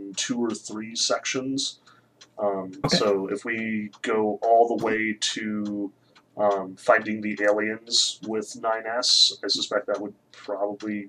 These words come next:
Speaker 1: be good material. And if we could take two weeks to do it, I suspect that would be better for me, at least. So I
Speaker 2: No,
Speaker 1: could
Speaker 2: by all means,
Speaker 1: play.
Speaker 2: yeah.
Speaker 1: Um,
Speaker 2: Yeah.
Speaker 1: and then
Speaker 2: Well,
Speaker 1: we
Speaker 2: also because, sorry,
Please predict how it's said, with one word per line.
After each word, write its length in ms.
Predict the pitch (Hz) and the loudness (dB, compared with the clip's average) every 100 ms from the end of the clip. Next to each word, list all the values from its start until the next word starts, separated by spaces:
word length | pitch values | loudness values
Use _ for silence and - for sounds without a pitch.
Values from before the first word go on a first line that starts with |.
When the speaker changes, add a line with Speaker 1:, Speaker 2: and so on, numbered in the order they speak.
| _ | _
Speaker 1:
be 120 | 107 | -8
good 240 | 104 110 - | -6 -8 -8
material. 580 | 104 117 113 117 120 - | -8 -6 -4 -2 -2 -4
And 260 | 104 95 95 | -10 -10 -10
if 120 | 98 101 | -8 -6
we 100 | 95 | -6
could 180 | 101 90 - - | -8 -12 -20 -10
take 200 | 101 - | -10 -8
two 180 | - 107 | -8 -6
weeks 300 | 98 98 - | -6 -6 -6
to 100 | 92 | -4
do 160 | 98 98 | -2 -2
it, 60 | 98 | -2
I 20 | |
suspect 360 | - - 120 - | -4 -4 -6 -4
that 120 | - | -6
would 120 | 101 | -6
be 140 | 101 95 - | -10 -12 -4
better 320 | 101 92 98 - _ | -4 -4 -8 -10 _
for 140 | - 95 | -18 -12
me, 240 | 95 95 - | -10 -12 -14
at 120 | 90 92 | -16 -10
least. 380 | 92 - - | -6 -4 -6
So 120 | - - | -6 -8
I 40 | - | 10
Speaker 2:
No, 160 | 151 123 | 12 12
Speaker 1:
could 100 | 107 | 12
Speaker 2:
by 180 | 127 131 | 12 12
all 120 | 131 | 12
means, 120 | 131 120 | 12 8
Speaker 1:
play. 200 | 98 - | 2 8
Speaker 2:
yeah. 260 | 135 113 113 - - - - _ - | 12 12 10 -4 -12 -12 -20 _ -2
Speaker 1:
Um, 400 | 104 101 95 - - | 2 2 0 -6 -2
Speaker 2:
Yeah. 140 | - 170 - _ _ - _ - - | -2 -2 -10 _ _ -20 _ -10 0
Speaker 1:
and 160 | 131 | 4
then 160 | 123 120 - | 6 6 10
Speaker 2:
Well, 100 | - | 12
Speaker 1:
we 60 | 160 | 12
Speaker 2:
also 200 | 185 147 143 | 12 12 10
because, 420 | 151 - 151 - - _ _ _ - _ _ - | 8 10 10 10 4 _ _ _ -20 _ _ 10
sorry, 280 | 123 - | 10 10